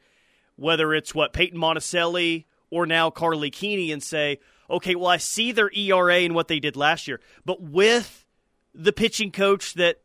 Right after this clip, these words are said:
they're going to have and the defense that's behind them, even without Grace Lyons, I, I, I would forecast both of their E R As to be lower than what they were last year.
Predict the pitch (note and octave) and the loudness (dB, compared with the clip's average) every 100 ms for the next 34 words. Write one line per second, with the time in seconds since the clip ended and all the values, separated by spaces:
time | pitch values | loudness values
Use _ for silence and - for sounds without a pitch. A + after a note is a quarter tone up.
0 | - E3 E3+ F3+ F#3 G3+ C3+ C3 - _ | -4 -2 0 0 0 -2 -2 -4 -8 _
1 | _ _ _ _ - G3+ F#3+ D#3+ C3+ G#3+ | _ _ _ _ 0 0 0 -4 -4 -4
2 | B3 G3 F#3 - D#3+ - - - F3 G#3 | -2 -2 -2 -2 -6 -6 -8 -2 2 2
3 | E3+ B2 A2+ C#3 - _ - F#3+ A3 G3+ | 0 -4 -8 -10 -18 _ -6 -2 0 0
4 | F#3 G3 F3+ E3+ E3+ - D3+ F3+ G#3 D3+ | 2 2 2 0 -2 -4 -2 0 0 -4
5 | C#3 - _ _ _ _ _ - D#3 - | -6 -12 _ _ _ _ _ -6 -6 -2
6 | E3 - E3+ F#3+ F#3+ - G3 F3 F3+ E3+ | -2 2 2 2 0 0 0 2 0 0
7 | C#3+ B2+ E3+ F3 C#3 D#3 E3 E3+ D#3 C#3 | -2 0 0 0 -2 -2 -2 0 0 2
8 | C#3+ F3 D3+ - C#3+ C3+ C3 C3 - B2+ | 2 2 -2 -6 -6 -4 -4 -4 -8 -6
9 | C#3 C#3+ C#3 C3 C3 C3 C3 C3 A#2+ D#3+ | -4 -2 -4 -4 -4 -4 -4 -4 -4 -6
10 | - - F2 | -8 -18 -20